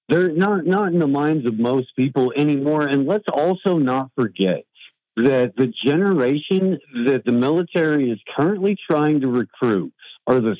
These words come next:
sons and daughters of the people who went to Iraq one and, to a degree, people who served i-, in the most recent Iraq conflicts, uh, as seasoned veterans. Now, their kids have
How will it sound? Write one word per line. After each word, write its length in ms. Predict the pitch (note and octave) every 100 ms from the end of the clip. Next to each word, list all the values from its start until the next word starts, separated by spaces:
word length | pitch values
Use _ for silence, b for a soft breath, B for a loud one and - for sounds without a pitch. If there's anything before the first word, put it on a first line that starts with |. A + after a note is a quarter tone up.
| -
sons 260 | C#3 E3 F#3
and 180 | G#3 G3
daughters 560 | B2+ A2 G#2 G#2 G#2 - B B
of 160 | A#2 G#2+
the 100 | G#2
people 420 | C3 C3 C#3+ C3
who 180 | B2+ B2+
went 380 | A#2+ A#2 G#2 G#2+
to 80 |
Iraq 720 | G#2+ - G#2+ C3 B2+ B2 C3+ -
one 680 | G2+ A2+ G3+ E3 G2+ A#2 C3 _ _ _ -
and, 300 | D3+ D3+ C#3
to 180 | F#3 F#3+
a 40 | E3
degree, 480 | C3 A#2 F3 G3+ D3+
people 340 | D#3+ C#3+ D#3
who 140 | C#3+ D3+ -
served 440 | D3+ D3 D3 C#3 A#2+
i-, 480 | C#3+ C#3+ C3+ A#2 G2+
in 160 | C#3+
the 60 | C#3+
most 340 | C#3 C#3+ C#3 A#2
recent 600 | C3 F3+ - C3 A#2+ A#2+
Iraq 440 | B2 A#2+ A#2+ A2
conflicts, 640 | - E3+ G#3+ B2 A#2 A2+ -
uh, 60 | B2+ A#2 A2
as 160 | B2 A2+ A2+
seasoned 420 | C3+ C3 A#2+ A#2 G2
veterans. 520 | D#3 G3 F#2+ C#2 B1+ _ _ _ -
Now, 500 | C#3 D3 C#3 C3 G#2+ A2
their 320 | C3 D3+ C4 B3 -
kids 420 | A#2 E2+ D#2 F2 - _ _ -
have 400 | D3 C#3 B2 A2+